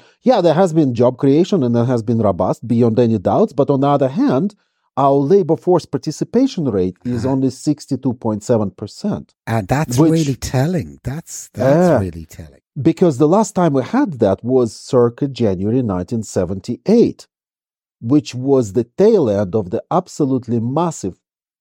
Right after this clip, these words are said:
Speaker 1: two recessions and high inflation caused by oil shocks back then.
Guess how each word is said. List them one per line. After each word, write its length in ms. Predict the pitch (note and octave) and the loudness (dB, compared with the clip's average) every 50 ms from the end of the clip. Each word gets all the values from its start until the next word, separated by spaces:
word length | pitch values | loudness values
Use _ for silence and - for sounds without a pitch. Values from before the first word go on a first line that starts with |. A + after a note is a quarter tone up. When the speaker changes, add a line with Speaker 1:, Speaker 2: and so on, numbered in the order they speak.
| _ _ _ _ | _ _ _ _
Speaker 1:
two 140 | - A3 G#3 | 0 2 4
recessions 720 | F#3+ F3 D3 - - G#3 A3 - - A#2 C#3 F#3 - _ _ _ _ _ _ _ _ _ _ - | 4 2 2 2 2 2 2 2 -2 -6 -6 -6 -10 _ _ _ _ _ _ _ _ _ _ -2
and 160 | - C#3+ C#3+ | -2 0 0
high 360 | B2+ - - - F3 F3 F3 F#3 | -2 -4 -6 -2 0 2 2 2
inflation 800 | - - D3+ C#3+ - - - D3 F3 F#3+ G3 - - A#2+ A#2 | 2 0 -2 -4 -4 -2 0 2 4 2 2 0 -4 -6 -6
caused 320 | A#2 - C3+ C3 B2 A#2 G#2+ | -2 0 0 0 0 0 0
by 200 | A#2+ A#2+ B2 - - | 0 0 0 0 0
oil 240 | D3+ G3+ G#3+ F#3+ D#3+ | 0 2 2 2 0
shocks 340 | - - A2+ F2+ E2+ F2 F#2 | -2 -2 -4 -4 -4 -6 -8
back 300 | E2 F2 G2 F#2 - - | -6 -4 -4 -4 -6 -10
then. 220 | - D#2+ C2+ - | -12 -12 -14 -14